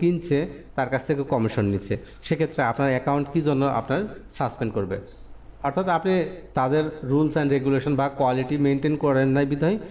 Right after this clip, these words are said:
আপনার অ্যাকাউন্টটা suspend করছে। তো আজ আমরা দেখব যে, যে বিষয়গুলো আপনার মেনে চললে আপনার অ্যাকাউন্টটা হান্ড্রেড পার্সেন্ট সুরক্ষিত থাকবে, সেই বিষয় নিয়ে আমি আপনাদের সাথে এখন আলোচনা করব। তো চলুন আমরা মূল পর্বে চলে যাই।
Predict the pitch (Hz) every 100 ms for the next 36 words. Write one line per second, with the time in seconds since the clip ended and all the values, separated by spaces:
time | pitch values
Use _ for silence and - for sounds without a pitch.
0 | - 127 120 110 104 104 113 151 220 -
1 | 123 - 107 92 101 - 101 - - -
2 | - 151 135 - 143 165 - 147 143 147
3 | 131 127 123 120 165 - - - 127 143
4 | 143 127 110 151 147 139 151 147 160 170
5 | 175 127 - 123 123 123 - - 123 143
6 | 143 143 135 120 143 214 - 117 120 113
7 | 117 127 127 131 147 196 160 190 - 131
8 | 127 135 131 156 139 139 131 131 139 131
9 | 117 110 113 196 - - - - 147 123
10 | 117 127 123 190 135 117 110 101 117 107
11 | - 117 170 143 143 208 - - 120 104
12 | 110 101 98 92 92 - - - - 135
13 | 175 156 135 202 180 117 113 107 120 113
14 | 110 151 220 117 104 92 87